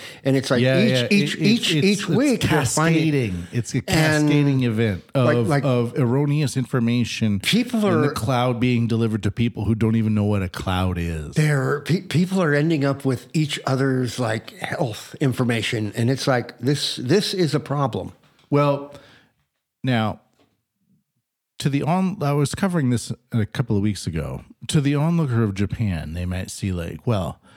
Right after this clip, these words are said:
Speaker 2: the L G B T law passing is creating all of this craziness in Japan. Most Japanese people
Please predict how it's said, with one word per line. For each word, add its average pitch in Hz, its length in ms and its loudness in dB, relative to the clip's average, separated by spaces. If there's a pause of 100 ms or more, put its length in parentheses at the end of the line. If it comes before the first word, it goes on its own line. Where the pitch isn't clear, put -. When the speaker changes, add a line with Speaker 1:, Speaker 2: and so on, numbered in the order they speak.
(300)
Speaker 2:
the 117 80 4
L 135 160 4
G 127 240 0
B 120 220 0
T 117 260 0
law 107 340 2
passing 92 580 -2
is 87 140 -6
creating 113 520 0
all 117 200 2
of 104 120 0
this 104 280 -2
craziness 110 760 0
in 107 160 0
Japan. 101 520 -2 (340)
Most 131 340 0
Japanese 113 380 2
people 98 360 -2